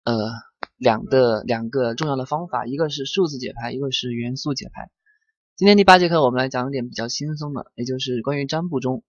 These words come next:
问题的问法以及常用牌阵的推荐。然后今天呢，这节课呢，我给大家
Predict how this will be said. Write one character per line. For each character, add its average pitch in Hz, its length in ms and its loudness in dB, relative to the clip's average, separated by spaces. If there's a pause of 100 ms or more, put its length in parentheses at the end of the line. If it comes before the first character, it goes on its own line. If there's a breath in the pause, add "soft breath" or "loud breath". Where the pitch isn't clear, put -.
(160)
问 180 240 6
题 - 160 0
的 113 100 2
问 147 220 0
法 - 380 -6
以 113 160 -2
及 127 240 -6
常 123 240 -6
用 143 160 -4
牌 120 180 -6
阵 120 100 -6
的 120 80 -4
推 123 160 -4
荐。 127 200 -2 (1000 soft breath)
然 139 140 4
后 170 100 4
今 180 160 -2
天 185 140 0
呢， 180 100 0
这 170 80 -10
节 160 160 -2
课 165 140 -8
呢， 143 180 -6
我 135 140 0
给 120 280 -2 (120)
大 127 160 -2
家 120 340 -4